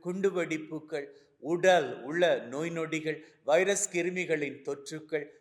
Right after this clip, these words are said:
பிசாசின் பொல்லாத கட்டுக்கள், போதை பழக்கத்தின் அடிமை தலைகள்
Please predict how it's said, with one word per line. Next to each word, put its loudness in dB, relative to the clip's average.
பிசாசின் 0
பொல்லாத 2
கட்டுக்கள், -6
போதை 0
பழக்கத்தின் 0
அடிமை -4
தலைகள் -14